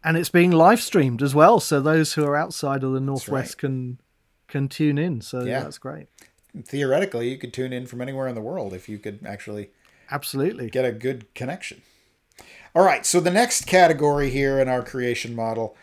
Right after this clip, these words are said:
Speaker 2: this one's the one where I couldn't think of anything to specifically put in here except for maybe a few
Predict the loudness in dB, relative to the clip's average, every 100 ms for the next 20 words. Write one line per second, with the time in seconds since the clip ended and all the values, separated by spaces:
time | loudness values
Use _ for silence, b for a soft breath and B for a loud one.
0 | b b b 0 0 0 -2 0 2 8
1 | 8 6 4 4 2 0 -4 -6 -6 -8
2 | -6 -6 -6 -6 -8 -8 -8 -8 -12 -12
3 | -10 -10 -8 -6 -6 -6 -6 -6 -4 -4
4 | -6 -6 -8 -6 -8 -8 -8 -8 -8 -12
5 | -10 -8 -6 -8 -10